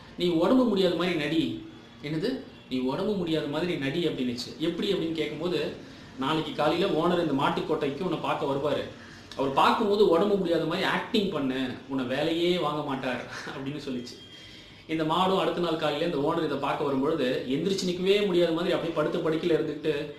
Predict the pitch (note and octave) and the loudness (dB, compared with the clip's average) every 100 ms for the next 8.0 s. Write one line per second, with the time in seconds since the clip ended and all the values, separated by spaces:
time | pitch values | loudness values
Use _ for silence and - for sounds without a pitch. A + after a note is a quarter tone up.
0 | - - - G#3+ G3+ E3 - F3 G3 D#3 | -16 -14 -2 2 2 0 -4 0 0 0
1 | D3+ E3+ D3 D#3+ C#3+ C3 - B2+ - - | -2 -2 -2 -4 -4 -4 -6 -10 -14 -20
2 | - - - - - - - - F#3 G#3 | -20 -20 -20 -20 -20 -20 -20 -6 -2 4
3 | G#3 F3+ D#3 F3+ A#3 - G#3 F#3 G3 F3+ | 6 6 4 6 6 6 4 6 6 4
4 | F3+ F#3 B2+ E3+ F3 D#3 D#3 E3+ D#3 C#3+ | 0 -2 0 2 4 2 0 0 0 0
5 | C3+ C#3 C3+ C3 F3 D3+ A#2 - - F3 | 0 0 0 0 -2 -2 -4 -10 0 6
6 | B3 A#3+ G3 E3+ D#3+ E3 F3+ F3 F3 E3 | 8 8 4 2 0 2 2 2 2 0
7 | C#3+ C#3 D#3+ C#3+ B2+ D3+ C#3+ B2+ A#2 | -2 -2 -4 -2 -2 0 0 -2 -4